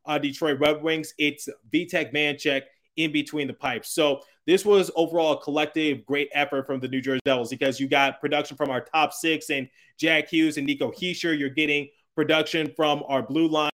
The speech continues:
someone like Dougie Hamilton, great net minding from Vitek Vanecek, and our bottom six is once again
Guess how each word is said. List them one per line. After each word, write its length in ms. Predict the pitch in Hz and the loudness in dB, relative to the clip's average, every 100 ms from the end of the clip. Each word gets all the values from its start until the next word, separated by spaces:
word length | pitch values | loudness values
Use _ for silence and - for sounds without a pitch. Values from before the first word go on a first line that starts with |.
| 151 | -6
someone 320 | - 147 143 | -6 -4 -2
like 220 | 139 131 | -2 -2
Dougie 280 | 143 135 110 | -2 -2 -2
Hamilton, 560 | 165 180 170 180 165 160 - _ _ - | -2 -2 -2 0 0 0 -8 _ _ 0
great 360 | 165 165 143 | 2 2 0
net 220 | 139 160 | -4 -4
minding 480 | 156 151 156 151 151 - | -2 0 0 0 -2 -2
from 260 | 156 143 127 | -2 0 -2
Vitek 380 | 147 156 135 151 | -4 -2 -4 -2
Vanecek, 440 | 156 151 160 151 - | -4 -2 -2 -2 -4
and 100 | 139 | -4
our 120 | 135 | -2
bottom 340 | 135 143 151 | 0 0 0
six 340 | 131 - 143 147 | -4 -4 -4 -4
is 180 | 131 127 | -8 -6
once 300 | 135 147 139 | -4 -4 -2
again 320 | 139 139 | 0 0